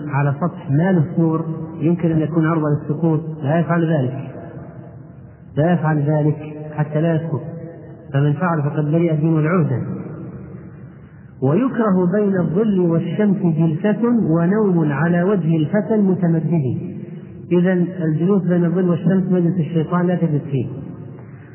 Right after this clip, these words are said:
والنوم على البطن منهي عنه لأنها ضجعة أهل النار، لا ت-، لا تضطجع هذه الضجعة.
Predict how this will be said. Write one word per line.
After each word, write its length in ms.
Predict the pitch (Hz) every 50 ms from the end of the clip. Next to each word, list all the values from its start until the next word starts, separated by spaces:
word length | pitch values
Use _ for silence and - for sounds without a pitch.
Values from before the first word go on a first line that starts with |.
| - - -
والنوم 460 | 139 156 160 165 170 190 226 233 208 185
على 200 | 160 175 175 170
البطن 360 | 160 160 208 208 - 190 175
منهي 360 | 180 196 202 190 180 175 160
عنه 200 | 147 170 196 175
لأنها 840 | 151 156 165 - 185 185 180 180 170 175 175 175 180 175 - - - - - -
ضجعة 380 | 143 156 196 175 160 147 151 151 - 190
أهل 220 | 180 170 160 156
النار، 420 | 151 151 156 175 185 190 190 190 190 - - - - - - - - - - - - - - -
لا 220 | 131 147 175 190
ت-، 280 | 185 190 190 180 - -
لا 160 | 156 160 180
تضطجع 520 | 180 175 180 170 - - 160 147 143 156 139 - - - - - -
هذه 300 | 135 170 175 165 170 170
الضجعة. 420 | 156 147 160 147 135 131 113 107